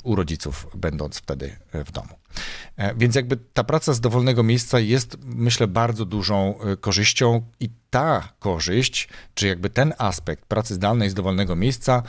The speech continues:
e, powoduje, że robią się takie świecące, czy też maślane oczy u szczególnie młodych osób, które sobie wyobrażają,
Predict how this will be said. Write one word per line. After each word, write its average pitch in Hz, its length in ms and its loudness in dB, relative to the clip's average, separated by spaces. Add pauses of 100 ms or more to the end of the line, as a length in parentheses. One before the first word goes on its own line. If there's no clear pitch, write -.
(360)
e, 104 160 2
powoduje, 107 520 2
że 98 260 2
robią 101 280 0
się 92 140 -2
takie 92 360 0
świecące, 110 580 0
czy 117 100 -2
też 95 160 -2
maślane 104 560 2
oczy 98 320 0
u 90 160 -2
szczególnie 95 480 0
młodych 95 360 0
osób, 101 260 -4
które 90 180 -4
sobie 92 220 -2
wyobrażają, 95 800 0